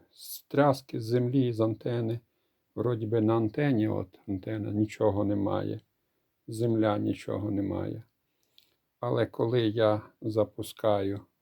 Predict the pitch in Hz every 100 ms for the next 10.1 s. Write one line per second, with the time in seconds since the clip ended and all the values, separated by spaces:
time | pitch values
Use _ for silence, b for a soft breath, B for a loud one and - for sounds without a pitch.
0 | - 104 101 98 90 101 - _ 120 107
1 | 98 _ _ _ _ _ _ - 113 107
2 | - 117 104 98 - - _ _ 104 98
3 | 117 170 185 165 165 _ _ _ _ _
4 | - 110 113 131 156 - 95 110 131 -
5 | - - - - 113 107 110 - 101 -
6 | 92 90 - _ b b b b b b
7 | _ 151 131 131 - 117 113 120 - 110
8 | 113 110 107 - 113 101 98 98 104 104
9 | 104 104 95 95 - - 107 107 107 156